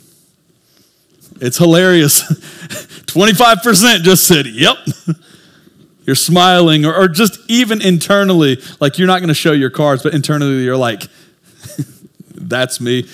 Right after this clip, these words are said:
and that's true, by the way. <laughs> This is a philosophy of skepticism. And I wanna tell you this,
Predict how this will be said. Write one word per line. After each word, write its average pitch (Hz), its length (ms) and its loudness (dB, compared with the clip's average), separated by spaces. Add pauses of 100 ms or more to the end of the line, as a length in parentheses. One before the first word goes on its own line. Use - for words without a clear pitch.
(100)
and 139 180 -6
that's 131 200 -8
true, 120 360 -6
by 95 140 -12
the - 100 -20
way. - 200 -12
<laughs> - 40 -20 (1900)
This 143 180 -2
is 165 140 -2
a 160 60 0
philosophy 127 580 -6
of 110 80 -8
skepticism. - 840 -12 (640)
And 123 120 -8
I - 20 -2
wanna 196 240 -4
tell 160 180 -4
you 156 140 -2
this, 131 300 -2